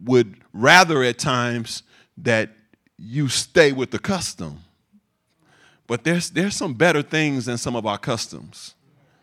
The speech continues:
There's some better things. Another custom for marriage is the,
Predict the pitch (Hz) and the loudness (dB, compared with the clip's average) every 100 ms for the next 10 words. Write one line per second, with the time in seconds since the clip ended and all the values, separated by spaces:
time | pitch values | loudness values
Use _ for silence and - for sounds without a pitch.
0 | _ _ _ _ _ _ _ _ _ 104 | _ _ _ _ _ _ _ _ _ -12
1 | - 117 110 117 110 110 110 92 80 85 | -6 -4 0 0 0 -4 -4 -4 -8 -14
2 | - - _ _ - - 113 143 214 190 | -18 -20 _ _ -20 -8 2 6 6 4
3 | - 131 - 123 113 123 110 117 113 113 | 2 2 2 -6 -6 -6 -4 0 0 -2
4 | 107 110 110 104 - 98 95 92 | -4 -4 -4 -4 -8 -6 -6 -8